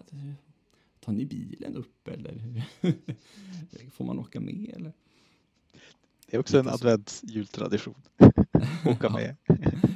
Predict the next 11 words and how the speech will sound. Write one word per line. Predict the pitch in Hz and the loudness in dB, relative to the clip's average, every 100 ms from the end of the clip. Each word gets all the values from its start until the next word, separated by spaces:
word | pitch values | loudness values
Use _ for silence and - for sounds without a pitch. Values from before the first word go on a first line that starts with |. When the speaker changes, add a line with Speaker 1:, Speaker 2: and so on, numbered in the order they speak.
| 156 - | -2 -2
Speaker 1:
Ja, | 120 127 131 | 0 -2 -2
ja, | 131 | -2
men | 131 | -2
jag, | 123 - | -2 -4
jag | 123 | -6
kollade | 123 113 | -4 -4
igenom | 110 104 101 | -4 -4 -8
min | - 110 104 104 - | -4 -2 -2 -6 -4
Instagram | 131 120 113 - 110 95 90 85 | -2 -2 -6 -10 -8 -6 -6 -8
och | 95 | -10
såg | - 95 90 | -10 -10 -10